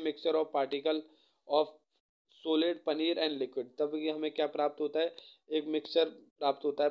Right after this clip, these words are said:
particle का जो कि क्या होता है? Solid और liquid, यानी कि solid paneer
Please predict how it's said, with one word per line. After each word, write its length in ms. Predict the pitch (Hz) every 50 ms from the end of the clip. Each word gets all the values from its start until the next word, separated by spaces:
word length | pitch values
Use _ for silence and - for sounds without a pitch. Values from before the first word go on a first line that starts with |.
| 147
particle 400 | 151 143 143 143 147 143 147 151 147
का 100 | 160 160
जो 160 | 151 147 151
कि 120 | 143 151 147
क्या 180 | 147 - 147
होता 260 | 143 147 139 139 143 156
है? 100 | 170 - - - - - _ _ _ _
Solid 280 | - 151 151 165 175 175
और 160 | 185 170 156
liquid, 520 | 139 135 127 127 123 - - 127 113 107 - _ -
यानी 180 | 135 139 147 151
कि 120 | 156 156
solid 400 | 151 - 151 139 135 147 151 143 - -
paneer 380 | 139 139 156 165 175 175 -